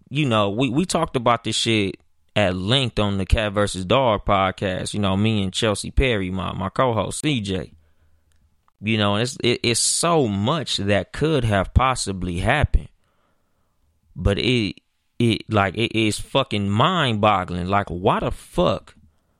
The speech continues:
would Tory Lanez shoot Meg Thee Stallion? Like, it, the, the first thing came to mind was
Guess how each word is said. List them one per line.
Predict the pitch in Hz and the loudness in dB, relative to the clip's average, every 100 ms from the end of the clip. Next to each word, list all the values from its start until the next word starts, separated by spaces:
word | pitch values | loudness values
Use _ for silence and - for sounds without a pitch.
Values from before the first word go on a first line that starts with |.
| _ _ | _ _
would | 95 107 98 | 0 0 2
Tory | - 151 147 135 | 0 2 2 2
Lanez | 123 131 123 107 104 | -2 -2 -4 -4 -2
shoot | - 139 120 | -2 -2 0
Meg | 95 107 117 101 | 0 2 2 0
Thee | 90 | -2
Stallion? | 92 - 139 110 95 | -4 -2 0 0 -2
Like, | 98 98 113 | -4 -2 0
it, | 120 92 101 | 0 0 0
the, | 98 | -2
the | 98 | 0
first | 98 151 165 - | -2 -2 -2 -2
thing | 143 131 | -4 -2
came | - 135 123 | -2 -2 -4
to | |
mind | 107 139 147 120 | -6 -4 -2 -2
was | 104 98 95 - | 0 -2 -4 -10